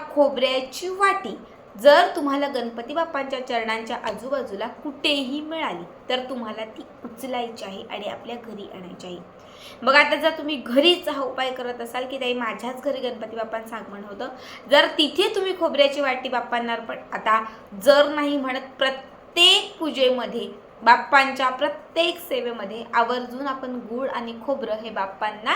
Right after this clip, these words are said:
अर्पण करत असतो, तर तेच खोबरं, त्याच खोबऱ्याच्या चा तुकडा किंवा खोबऱ्याची वाटी तुम्हाला तिथून उचलायची आहे. उचलत असताना तुम्हाला गणपती बाप्पांच्या चरणांना ती लावायची आहे.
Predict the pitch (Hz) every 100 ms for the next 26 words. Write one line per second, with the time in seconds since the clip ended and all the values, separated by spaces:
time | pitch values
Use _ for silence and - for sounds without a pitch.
0 | 494 - - - 427 440 370 269 226 -
1 | 185 - 180 - - - 277 294 - 381
2 | 440 - - 302 285 247 285 - 339 349
3 | - - 330 262 262 262 262 262 - -
4 | - - 285 269 285 262 254 254 254 277
5 | 226 220 226 269 285 - 240 254 247 226
6 | 233 240 285 285 247 - 220 208 - 185
7 | 180 - - - - - 294 285 320 359
8 | 349 330 - 320 311 311 359 311 294 302
9 | 269 233 233 247 254 285 277 - - 220
10 | 254 294 - - 294 254 226 240 254 247
11 | 262 294 302 214 196 190 202 196